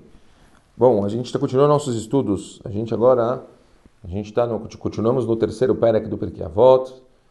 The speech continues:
A gente tá agora no décimo segundo a Mishnah do terceiro capítulo. Décima segunda Mishnah, uma Mishnah bem curtinha, mas mesmo assim a mensagem dela é bastante forte.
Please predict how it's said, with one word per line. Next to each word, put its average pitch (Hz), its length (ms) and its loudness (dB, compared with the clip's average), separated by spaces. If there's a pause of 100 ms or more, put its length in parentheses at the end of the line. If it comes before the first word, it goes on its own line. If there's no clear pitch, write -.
(340)
A - 60 -18
gente 104 260 -8
tá 117 100 -4
agora 120 360 2
no 120 380 -4 (380)
décimo 139 520 -2
segundo 120 560 -2
a 107 80 2
Mishnah 101 720 -6
do 92 100 -12
terceiro 107 340 -4
capítulo. 101 800 -6
Décima 123 720 -6
segunda 113 580 -4
Mishnah, 110 540 -4
uma 120 100 -10
Mishnah 110 260 -8
bem 143 200 -8
curtinha, 147 680 -4 (560)
mas 104 600 -2 (560)
mesmo 117 380 0
assim 120 320 0
a 113 60 0
mensagem 110 500 0
dela 113 180 6
é 117 60 4
bastante 110 640 0
forte. 98 640 2